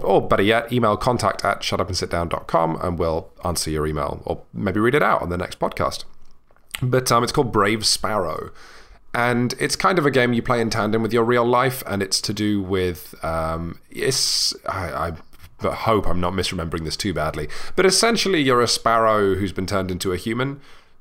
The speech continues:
Um, so you still play Paul Dean, for example, but your Paul Dean is, was secretly a sparrow once. And to turn back into a sparrow, uh, you have to do, like,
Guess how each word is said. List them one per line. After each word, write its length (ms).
Um, 340
so 100
you 160
still 220
play 160
Paul 240
Dean, 260
for 140
example, 460
but 320
your 380
Paul 240
Dean 400
is, 260
was 180
secretly 420
a 60
sparrow 440
once. 400
And 140
to 80
turn 220
back 200
into 220
a 60
sparrow, 560
uh, 280
you 160
have 200
to 80
do, 280
like, 300